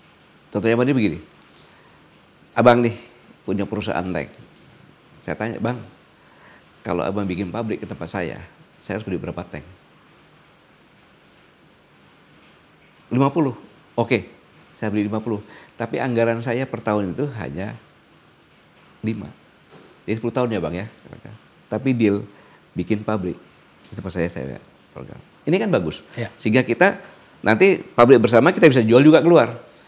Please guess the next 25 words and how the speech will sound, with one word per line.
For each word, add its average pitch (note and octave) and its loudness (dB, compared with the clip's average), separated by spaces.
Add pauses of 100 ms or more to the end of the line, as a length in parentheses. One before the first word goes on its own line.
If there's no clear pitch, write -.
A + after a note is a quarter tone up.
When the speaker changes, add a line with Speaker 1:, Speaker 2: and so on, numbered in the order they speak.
(160)
Speaker 1:
Jadi A2+ 0
kita D3+ -4
tidak G#2+ 0
tergantung. A2 0
Mudah-mudahan C#3 8
ini D3+ 6
dilakukan C3 6
dan C#3+ 6
saya C3 6
dengar-dengar C3 6 (160)
sudah, A2+ 2 (240)
sudah - 8
Speaker 2:
Iya. - -
Speaker 1:
mengarah A#2 4
ke F#2+ 0
arah G#2+ 6
Speaker 2:
Eh, F#3+ 8
Speaker 1:
itu. - -10
Speaker 2:
formulasinya F#3 6
seperti C3 -2
itu. - -8
Speaker 1:
Iya, F2+ 2
iya, F#2 -12
Speaker 2:
Oh. - -14
Speaker 1:
iya. - -14